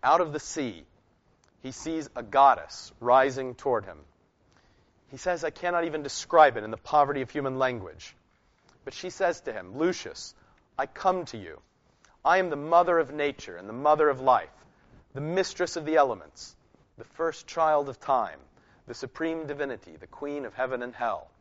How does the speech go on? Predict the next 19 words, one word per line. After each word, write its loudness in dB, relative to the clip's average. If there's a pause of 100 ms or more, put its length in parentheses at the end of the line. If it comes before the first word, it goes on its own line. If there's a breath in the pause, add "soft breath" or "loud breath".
(760 soft breath)
I 2
am -4
the 0
one 0
who -6
is -6
worshipped -2
in -8
many -6
forms. -10 (480 soft breath)
I 4
am 0
Minerva. -2 (380)
I -2
am -4
Venus. -8 (240 soft breath)
I 0
am -4
Diana. 0